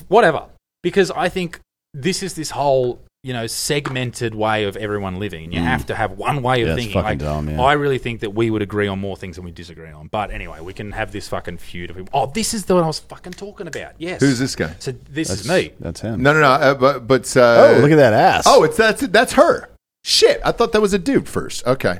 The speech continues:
Speaker 1: So
Speaker 3: Sorry about that.
Speaker 1: So there's a content warning on that. I can't read it. It's a bit small. But, um,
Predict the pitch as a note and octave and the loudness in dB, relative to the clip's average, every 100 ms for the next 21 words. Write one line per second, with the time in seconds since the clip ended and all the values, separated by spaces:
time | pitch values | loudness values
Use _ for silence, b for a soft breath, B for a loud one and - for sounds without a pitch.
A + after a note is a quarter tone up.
0 | - - C#3+ C3 B2 A#2+ F#3+ G3 G#2+ G2 | -8 -6 0 4 4 4 4 4 2 2
1 | A2+ D#3+ E3 C#3+ D3 C#3 F#3 F#3+ D3+ A#2 | 0 2 2 2 2 2 2 2 -2 -2
2 | A2+ G#2 F#2+ G2+ B2+ C3+ A#2+ F#2+ F2+ E2+ | -4 -4 -4 -2 -2 0 -2 -2 -4 -6
3 | - G2+ - F#2+ E2+ E2 F#2 E2+ - F#2+ | -12 -14 -10 -8 -8 -6 -6 -8 -8 -8
4 | F2 E2+ | -8 -10